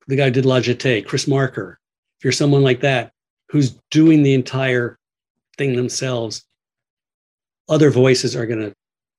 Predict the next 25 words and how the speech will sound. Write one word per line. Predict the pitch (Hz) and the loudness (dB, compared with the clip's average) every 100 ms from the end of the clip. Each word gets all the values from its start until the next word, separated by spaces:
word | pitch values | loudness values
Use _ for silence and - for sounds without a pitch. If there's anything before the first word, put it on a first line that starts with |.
| _ _ _ - | _ _ _ -4
and | 143 | 0
sometimes, | 220 247 196 123 _ _ _ - - | 2 4 2 0 _ _ _ -14 -2
I | |
mean, | 131 123 - - | 0 0 -4 -10
oftentimes, | 127 175 254 160 113 104 | -4 -2 -2 -2 -4 -2
hopefully, | 143 180 123 110 - _ _ _ _ | -4 0 0 0 -6 _ _ _ _
rationalize | 120 175 180 196 151 120 113 | -4 -2 0 2 2 0 -2
and | |
go, | 123 123 | -2 0
"You | 139 | 0
know, | 160 160 - _ _ | -2 -4 -10 _ _
you're | 139 | -6
too | 131 185 | 0 2
much | 180 151 | 2 2
into | 165 139 | 0 0
your | 143 127 131 | 0 0 0
own | 135 127 117 _ | -2 -2 -6 _
thing | - 143 117 | -6 -4 -4
here. | 110 101 - _ _ _ _ _ _ _ _ _ _ _ _ 214 | -6 -10 -12 _ _ _ _ _ _ _ _ _ _ _ _ -14
Eh, | 254 208 185 | -8 2 2
you're, | 185 175 | 4 2
you're | 190 170 165 | 4 2 2
just, | 147 165 - | 2 0 0
you | 151 | 0
know, | 147 127 | 2 0